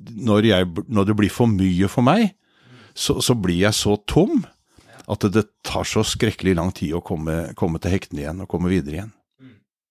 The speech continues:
Speaker 2: Så det blir liksom ikke verdt det å skulle fylle.
Speaker 1: Nei, da må jeg, derfor må jeg ha de rammene.
Speaker 2: Ja. Jeg skjønner. Eh, jeg tenkte på, eh, på å si, du nevner litt i boka om det med åpenhet i forhold til psykisk helse,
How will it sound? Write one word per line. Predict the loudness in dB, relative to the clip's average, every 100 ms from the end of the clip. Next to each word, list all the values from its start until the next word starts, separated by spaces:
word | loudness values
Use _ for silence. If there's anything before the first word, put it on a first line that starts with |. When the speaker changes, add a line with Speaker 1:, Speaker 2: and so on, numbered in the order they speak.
| _
Speaker 2:
Så | -20
det | -20
blir | -20
liksom | -20 -20
ikke | -20 -20
verdt | -20 _ _
det | _
å | _
skulle | _ -20
fylle. | -4 4
Speaker 1:
Nei, | 4 6
da | 4 4
må | 6 6
jeg, | 6
derfor | 2 2 2 4
må |
jeg | 4
ha | 4 4
de | 4
rammene. | 4 2 -2 -6 -10 _ _
Speaker 2:
Ja. | _ _ _ _ _ _ _ _ _ _ _ _ _ -20 -20 -14
Jeg | -12
skjønner. | -12 -16 _ _ _ -8 -4 -4 -6 -10 -16 _ -20 -4
Eh, | 0 2 0 -2
jeg | -4 -2
tenkte | -4 -6 -8 -10
på, | -8 -4 0 2 2
eh, | 2 2 0 0 -2
på | -6 -4
å |
si, | -4
du | -2
nevner | -2 -2 -4
litt | -8 -8 -10 -10
i |
boka | -8 -10 -8 -8
om | -6 -6
det | -6
med | -6 -8
åpenhet | -8 -6 -6 -8 -6 -4 -4
i | -8
forhold | -10 -10
til | -10
psykisk | -8 -8 -6 -6
helse, | -6 -8